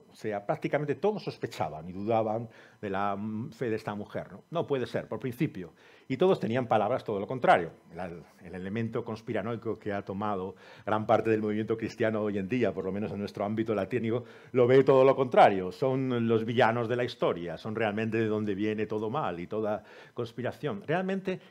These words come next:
¿qué encuentras de edificante en todo este discurso? Nada de lo que aquí leemos. ¿Qué es lo que nos debería realmente hacer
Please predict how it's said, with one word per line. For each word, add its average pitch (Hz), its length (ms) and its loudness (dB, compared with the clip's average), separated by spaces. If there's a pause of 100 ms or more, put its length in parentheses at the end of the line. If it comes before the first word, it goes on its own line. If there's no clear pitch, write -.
¿qué 170 100 -4
encuentras 175 540 -6
de 135 80 0
edificante 113 840 -2
en 87 160 -10
todo 104 200 -6
este 98 180 -10
discurso? - 560 -14 (800)
Nada 107 460 0
de 98 140 -10
lo 95 120 -6
que 101 100 -6
aquí 101 180 -10
leemos. 82 540 -14 (420)
¿Qué 170 80 -2
es 180 80 -4
lo 190 100 -6
que 151 120 -2
nos 131 120 -2
debería 117 540 2 (720)
realmente 107 640 -4 (300)
hacer 110 520 -4